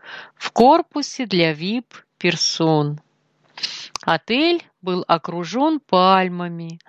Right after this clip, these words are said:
а из их номеров можно было выйти прямо к бассейну. Корпус стоял недалеко от моря, так что утром с балкона они могли наблюдать за восходом солнца,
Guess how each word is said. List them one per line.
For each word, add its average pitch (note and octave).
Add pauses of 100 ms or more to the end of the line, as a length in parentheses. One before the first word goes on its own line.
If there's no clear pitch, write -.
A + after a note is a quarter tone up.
(320)
а F#3
из F#3
их A#3+
номеров F#3+ (360)
можно G3
было F3+
выйти B3+
прямо G#3
к F3
бассейну. D#3 (2500)
Корпус D4+
стоял A#3+
недалеко G#3
от D#4+
моря, F3+ (400)
так G#3+
что -
утром A#3
с F3+
балкона F#3
они A#3+
могли C4
наблюдать G#3+
за G3+
восходом G3+
солнца, E3+